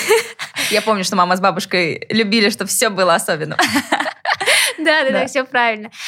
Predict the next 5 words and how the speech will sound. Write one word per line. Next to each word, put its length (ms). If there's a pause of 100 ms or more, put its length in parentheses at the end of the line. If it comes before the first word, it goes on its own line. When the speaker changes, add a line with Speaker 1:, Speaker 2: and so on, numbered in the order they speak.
(280)
Speaker 2:
А 240
почему 300
Брэдшоу? 640
Потому 460
что 840